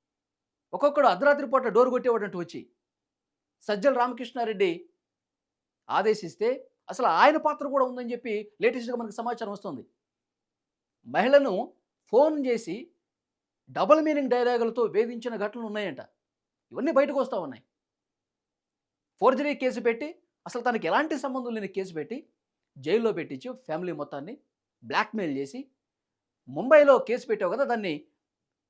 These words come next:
వాపస్ తీసుకుంటే నువ్వు మళ్ళీ ముంబై వెళ్తావు" అని చెప్పి ఇంత దారుణంగా బెదిరి-, బెదిరించారు. So, ఇవన్నీ మనం చూస్తున్నాం. మహిళలకు అసలు రక్షణ లేదు. జగన్మోహన్ రెడ్డి గారు అనుకో, వాళ్ళు ముఖ్యమంత్రిగా ఉన్నప్పుడు వాళ్ళ ప్రభుత్వంలో ఏమని చెప్పారు? "అమ్మాయిల రక్షణ కోసమే ప-, ప్రభుత్వం వందకు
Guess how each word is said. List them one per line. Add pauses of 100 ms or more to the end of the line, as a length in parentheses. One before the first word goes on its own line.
(140)
వాపస్
తీసుకుంటే
నువ్వు
మళ్ళీ
ముంబై
వెళ్తావు"
అని
చెప్పి
ఇంత
దారుణంగా
బెదిరి-,
బెదిరించారు. (880)
So,
ఇవన్నీ
మనం
చూస్తున్నాం.
మహిళలకు
అసలు
రక్షణ
లేదు. (320)
జగన్మోహన్
రెడ్డి
గారు
అనుకో, (260)
వాళ్ళు
ముఖ్యమంత్రిగా
ఉన్నప్పుడు
వాళ్ళ
ప్రభుత్వంలో
ఏమని
చెప్పారు? (720)
"అమ్మాయిల
రక్షణ
కోసమే
ప-,
ప్రభుత్వం
వందకు